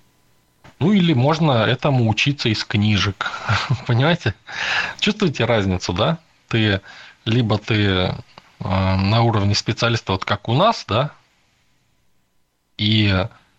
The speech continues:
ты начал делать, и у тебя пошла информация, как это делать, у тебя столько способов сразу всплывает в голове, хотя ты это никогда в жизни не делал, но такое ощущение, что ты это, всю жизнь этим занимаешься. И другой способ, да,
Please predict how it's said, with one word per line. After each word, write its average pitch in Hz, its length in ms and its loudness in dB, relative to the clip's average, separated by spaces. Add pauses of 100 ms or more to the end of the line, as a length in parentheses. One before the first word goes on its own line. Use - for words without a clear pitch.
(160)
ты 117 140 0
начал 147 440 2
делать, 95 500 0 (420)
и 110 80 -2
у - 20 -2
тебя 170 160 2
пошла 135 440 0
информация, 113 640 0
как 147 340 0
это 120 220 0
делать, 104 400 0
у - 20 -6
тебя 107 160 0
столько - 320 -2
способов 113 560 -4
сразу 101 320 -2
всплывает 107 520 0
в 95 40 -2
голове, 101 200 2
хотя 127 220 -2
ты 123 120 -4
это 120 140 -2
никогда 120 360 0
в 104 60 -4
жизни 101 380 2
не 95 80 0
делал, 92 440 -2
но 104 100 0
такое 120 260 -4
ощущение, 143 260 0
что 107 180 -2
ты 107 140 -4
это, 101 280 -4
всю 110 200 -4
жизнь 104 180 0
этим 92 240 -4
занимаешься. 90 580 -2 (1400)
И 180 120 0
другой 139 360 0
способ, 110 460 -2
да, 139 240 2